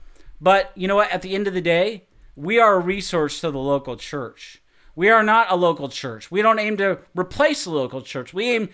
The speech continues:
to come alongside the local church, to be a resource to the local church, to point to the one, to the ch-, to the head,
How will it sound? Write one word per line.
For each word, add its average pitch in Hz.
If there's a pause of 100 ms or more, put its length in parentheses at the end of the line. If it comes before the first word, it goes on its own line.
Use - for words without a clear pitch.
(140)
to -
come 247
alongside 220
the 175
local 139
church, 131
to 175
be 196
a 196
resource 180
to 151
the 113
local 110
church, - (240)
to 180
point 233 (240)
to 214
the 196
one, 190 (160)
to 185
the 185
ch-, -
to -
the 180
head, 185